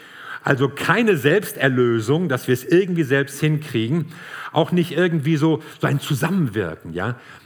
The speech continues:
Manche denken ja so, „Ja, Gott will schon retten, aber du musst auch was dafür tun.“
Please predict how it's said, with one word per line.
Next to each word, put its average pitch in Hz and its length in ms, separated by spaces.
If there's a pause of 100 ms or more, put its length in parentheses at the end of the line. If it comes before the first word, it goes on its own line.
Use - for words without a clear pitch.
Manche 131 320
denken 131 280
ja 127 140
so, 123 240 (240)
„Ja, 123 140
Gott 160 280
will 156 160
schon 147 260
retten, 165 320
aber 156 180
du 143 100
musst 170 200
auch 180 100
was 185 100
dafür 190 280
tun.“ 220 340